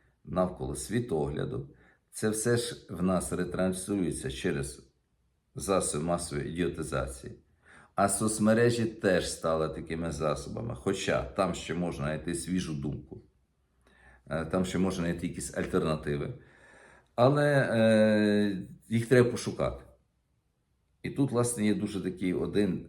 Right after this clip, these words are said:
цікавий момент, коли йде боротьба за контроль над тими соцмережами, боротьба за контроль над людськими мізками,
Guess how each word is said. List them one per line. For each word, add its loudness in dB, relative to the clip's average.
цікавий 0
момент, 0
коли 4
йде 4
боротьба 4
за -4
контроль 0
над -2
тими 0
соцмережами, -2
боротьба 0
за -2
контроль -2
над -2
людськими -4
мізками, 0